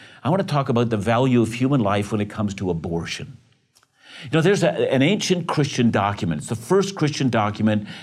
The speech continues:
that we possess outside of the New Testament. It's called the Didache.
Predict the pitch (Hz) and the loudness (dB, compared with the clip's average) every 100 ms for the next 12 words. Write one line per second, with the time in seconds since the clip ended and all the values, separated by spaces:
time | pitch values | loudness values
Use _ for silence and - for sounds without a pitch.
0 | - 120 90 107 165 165 160 104 101 110 | 0 0 4 4 4 2 0 2 0 -2
1 | - 123 147 - 113 120 113 135 139 - | 2 2 2 2 2 2 2 2 2 2
2 | 90 - 90 98 - - - 175 - - | -2 0 -2 -2 -4 -14 -4 0 0 0
3 | 160 147 127 120 101 139 123 - 92 64 | 2 2 2 2 4 4 4 0 -4 -4
4 | - | -8